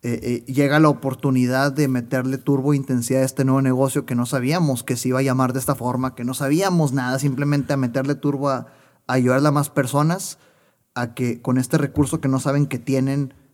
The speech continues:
en gran parte de las ocasiones se den un lujo en su casa y, y, y se cumplió mucho antes de lo que esperábamos a todo dar,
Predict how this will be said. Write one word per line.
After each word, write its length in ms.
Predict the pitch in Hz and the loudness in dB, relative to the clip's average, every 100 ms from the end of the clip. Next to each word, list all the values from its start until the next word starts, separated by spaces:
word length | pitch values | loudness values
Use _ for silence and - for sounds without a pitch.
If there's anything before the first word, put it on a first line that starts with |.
| _ | _
en 220 | 131 123 | 2 4
gran 200 | 127 135 | 4 2
parte 180 | 143 143 | 0 0
de 40 | 151 | 0
las 160 | 151 | -2
ocasiones 600 | 160 131 135 143 135 - - _ - | -2 -4 0 0 -2 -8 -16 _ -12
se 160 | - | -4
den 120 | 123 | 2
un 140 | 139 147 | 6 8
lujo 240 | 156 156 | 6 6
en 60 | 147 | 0
su 160 | 135 | 0
casa 440 | 123 165 165 196 - - _ _ _ _ _ _ _ _ | 0 0 0 -6 -12 -20 _ _ _ _ _ _ _ _
y, 200 | 135 131 | -2 0
y, 300 | 143 135 123 - | 2 0 0 -2
y 280 | 131 131 131 - | 0 0 -2 -6
se 200 | - 151 | -4 -2
cumplió 420 | - 147 147 170 170 | 4 2 4 2 2
mucho 380 | 190 175 170 165 | 4 4 6 4
antes 300 | 170 202 214 | 4 4 4
de 80 | 208 | 4
lo 160 | 180 170 | 2 0
que 80 | |
esperábamos 880 | 147 - 143 170 196 196 202 175 - - | -4 0 4 6 4 2 -2 -2 -6 -8
a 120 | 123 | -8
todo 300 | - 160 165 | 2 6 6
dar, 420 | 180 214 214 - | 8 6 4 -2